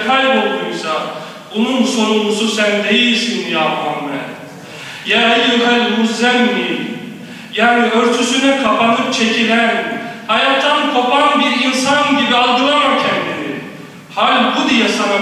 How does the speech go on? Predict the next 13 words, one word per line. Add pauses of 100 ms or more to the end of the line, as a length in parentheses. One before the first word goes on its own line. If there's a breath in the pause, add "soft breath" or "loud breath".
bu
şekilde
hitap
ediyorum. (640 loud breath)
Tıpkı
Allah
Resulü
Aleyhisselatü
Vesselam, (840 loud breath)
Hazreti
Ali
Efendimiz
kızıyla,